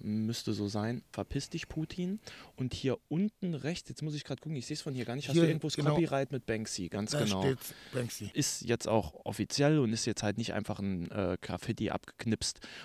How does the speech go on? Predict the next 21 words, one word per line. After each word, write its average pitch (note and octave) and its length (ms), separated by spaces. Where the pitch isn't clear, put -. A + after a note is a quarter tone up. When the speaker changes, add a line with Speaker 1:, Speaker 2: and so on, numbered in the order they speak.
Speaker 1:
und G#2 240
dann G2 100
auf F#2 140
eine G#2 80
Postkarte - 440
gedruckt, - 380
sondern G#2 320
er A2 100
hat G#2+ 80
das G#2+ 120
auch G2+ 160
gepostet D3+ 520
auf G#2 140
seiner B2+ 300
offiziellen A2 500
Instagram-Seite G#2 840
und G2 140
so G2 100
weiter. F#2 300
Die F2+ 100
Briefmarken A2 680